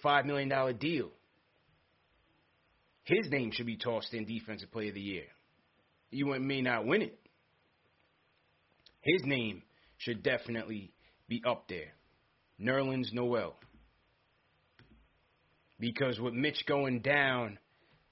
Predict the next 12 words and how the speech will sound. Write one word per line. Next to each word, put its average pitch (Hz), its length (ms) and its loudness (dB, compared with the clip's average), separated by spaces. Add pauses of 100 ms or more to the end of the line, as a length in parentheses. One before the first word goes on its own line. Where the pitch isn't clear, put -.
(760)
this 127 260 0
thing 139 160 0
could 135 120 0
have 120 100 0
gotten 123 200 4
a 110 60 0
lot 117 300 2
worse. - 480 -6 (680)
A 113 120 -2
lot 123 440 2
worse 98 300 -10 (640)
defensively. 104 760 -4